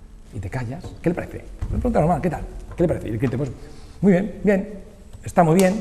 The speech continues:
me gusta el diseño, pero fíjese esto, el plástico es un poco blandengue. ¿Qué tenemos que hacer?". ¿Qué te ha dicho? Que le gusta el diseño y que el plástico es blandengue. Fenomenal.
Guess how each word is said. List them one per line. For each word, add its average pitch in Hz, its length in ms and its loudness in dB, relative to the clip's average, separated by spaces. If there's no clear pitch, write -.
me 131 100 0
gusta 156 220 6
el 151 80 8
diseño, 165 300 4
pero 127 120 0
fíjese 147 220 6
esto, 156 200 2
el 135 60 2
plástico 151 320 0
es 135 80 -2
un 139 80 -2
poco 131 220 -2
blandengue. 107 500 0
¿Qué 139 80 0
tenemos 147 300 0
que 139 80 -6
hacer?". - 240 0
¿Qué - 140 -2
te 151 80 -4
ha - 20 2
dicho? - 300 -2
Que 113 80 -8
le 101 60 -4
gusta 127 200 -4
el 147 60 0
diseño 156 380 -2
y 127 100 -4
que - 80 -6
el 101 80 -4
plástico 120 380 -6
es 95 40 -8
blandengue. 117 440 -4
Fenomenal. 113 480 -2